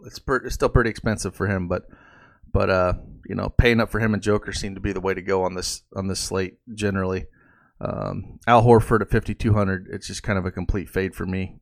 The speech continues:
You know, he played thirty-seven minutes last game, but I put twenty-seven fantasy points. So if you wanna look at somebody like him, you think he's gonna turn things around, then go ahead. It's just, I don't think he'll make my main team. And then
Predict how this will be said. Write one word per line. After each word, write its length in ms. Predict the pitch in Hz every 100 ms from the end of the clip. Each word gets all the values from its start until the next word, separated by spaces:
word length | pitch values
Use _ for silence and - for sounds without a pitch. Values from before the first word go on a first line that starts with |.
| -
You 140 | 92
know, 80 | 90
he 80 | 95
played 240 | 127 117
thirty-seven 420 | 120 123 156 135
minutes 380 | 156 156 120 -
last 260 | 113 110 -
game, 220 | 110 104
but 160 | 107
I 40 | 110
put 220 | - 117
twenty-seven 420 | - 113 - 104
fantasy 300 | 104 107 101
points. 320 | 90 87 85
So 280 | - 85 90 - _ _ _ _ _
if 80 | -
you 80 | 110
wanna 140 | 117
look 160 | 113 110
at 80 | 110
somebody 260 | 117 110
like 240 | 107 104 104
him, 220 | 113 107
you 60 |
think 200 | 98 101
he's 140 | - -
gonna 160 | 101
turn 240 | 92 117 104
things 240 | 104 101
around, 260 | 98 101 101
then 140 | 92
go 140 | 95 98
ahead. 300 | 104 101 92
It's 140 | -
just, 240 | 95 - - _ _ _ _ _ _ _
I 100 | 78
don't 160 | 107 95
think 140 | 110
he'll 80 | 101
make 160 | 98 92
my 80 |
main 200 | 92 98
team. 300 | 95 98 98 -
And 80 |
then 220 | 123 113